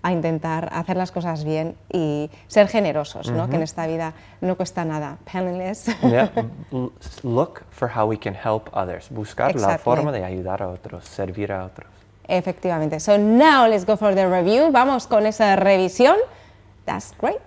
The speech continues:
Speaker 1: So
Speaker 2: I'll read 'em off. Give
Speaker 1: Yeah.
Speaker 2: someone a leg up. Save someone's skin. Lend a hand.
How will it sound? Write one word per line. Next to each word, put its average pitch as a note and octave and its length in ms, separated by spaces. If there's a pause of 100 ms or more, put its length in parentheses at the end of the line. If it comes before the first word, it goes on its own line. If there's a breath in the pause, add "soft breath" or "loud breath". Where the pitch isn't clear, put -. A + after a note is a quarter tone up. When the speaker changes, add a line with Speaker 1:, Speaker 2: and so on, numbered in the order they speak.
(140)
Speaker 1:
So E4 280 (140)
Speaker 2:
I'll A2+ 160
read A#2 160
'em A#2 140
off. A#2+ 180 (140)
Give D3 360
Speaker 1:
Yeah. F3+ 160
Speaker 2:
someone C3 480
a A2 100
leg G#2 360
up. - 280 (520)
Save F3+ 680
someone's B2+ 580
skin. A#2+ 680 (640 loud breath)
Lend A#2 680
a F#3 80
hand. A#2+ 480